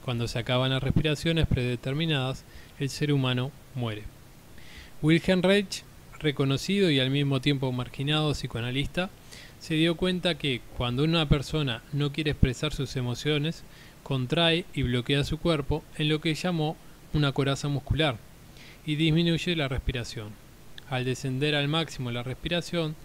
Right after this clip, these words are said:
reprimimos las emociones y nos las guardamos. El ser humano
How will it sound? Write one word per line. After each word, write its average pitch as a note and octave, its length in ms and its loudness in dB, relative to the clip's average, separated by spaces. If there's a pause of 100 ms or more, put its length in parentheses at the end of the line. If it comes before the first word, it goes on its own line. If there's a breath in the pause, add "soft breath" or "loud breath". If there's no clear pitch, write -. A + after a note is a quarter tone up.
(540 loud breath)
reprimimos E3+ 760 2
las B2 220 -4
emociones D3+ 640 -2 (180)
y C#3 60 -2
nos C3+ 120 0
las A2 160 -4
guardamos. A#2 600 -6 (2000 loud breath)
El D3+ 100 -4
ser A#3 180 -2
humano A#3 380 2